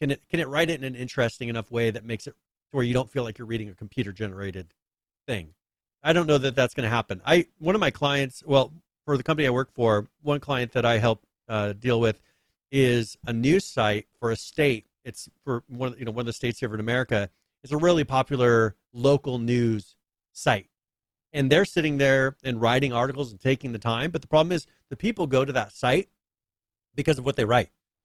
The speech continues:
because of the, the opinion. The A I is not gonna be opinion unless you write it in to have opinion. It's gonna give you the opinion of content that it's scraped,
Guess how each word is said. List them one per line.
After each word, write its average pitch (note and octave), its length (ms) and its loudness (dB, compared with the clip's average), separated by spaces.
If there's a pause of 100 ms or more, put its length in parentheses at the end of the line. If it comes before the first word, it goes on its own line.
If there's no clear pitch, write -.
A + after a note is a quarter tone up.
(360)
because C#3+ 260 2
of C3 100 0
the, A#2+ 160 2 (200)
the B2+ 240 -2
opinion. A2 440 -2 (540)
The D3 160 0
A F3+ 100 8
I A3 200 4
is C#3+ 220 2
not D3+ 200 0
gonna D#3 160 2
be C3+ 120 4
opinion E3 440 0
unless B2 420 0
you D3+ 120 2
write A2+ 220 4
it C3 100 0
in F3 140 0
to C3 140 2
have G#2+ 160 0
opinion. F#2+ 440 -8 (560)
It's C#3+ 160 -10
gonna F3+ 160 2
give C#3+ 200 2
you C3+ 340 2 (180)
the C#3+ 80 0
opinion D#3+ 400 0
of A2 180 -4 (220)
content C#3+ 400 0
that A2 140 -2
it's G#2 200 -8
scraped, E3 640 -2